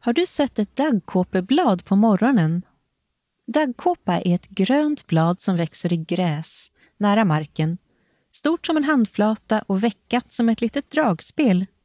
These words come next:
Ibland ligger en droppe i bladvecket, skinande blank.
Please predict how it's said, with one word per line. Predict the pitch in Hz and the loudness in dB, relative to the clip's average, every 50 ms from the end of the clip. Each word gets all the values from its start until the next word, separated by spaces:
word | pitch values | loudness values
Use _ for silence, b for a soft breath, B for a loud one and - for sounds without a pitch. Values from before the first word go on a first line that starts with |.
| _ _ _ _ _ _ _ _ _ _ _ _ _ _ _ _ _ _ _ _ _ | _ _ _ _ _ _ _ _ _ _ _ _ _ _ _ _ _ _ _ _ _
Ibland | - 214 226 320 359 339 277 - | -8 -2 0 0 0 0 0 0
ligger | 214 214 - - 208 | 0 0 0 0 0
en | 214 214 214 | 2 0 0
droppe | 208 - 320 311 - _ _ _ 302 | 0 -2 -4 -4 -4 _ _ _ -2
i | 330 311 | -2 0
bladvecket, | - 294 285 220 170 - - 165 - _ _ - 165 170 - - - _ _ _ | 2 2 2 2 0 0 -4 -8 -8 _ _ -6 -6 -6 -6 -14 -20 _ _ _
skinande | - - - - 233 220 202 185 180 202 208 208 202 202 | -20 -6 -2 0 2 4 4 4 2 2 0 0 0 0
blank. | - - 143 147 156 156 160 - _ - - - _ | 0 0 0 0 0 -2 -6 -8 _ -20 -20 -20 _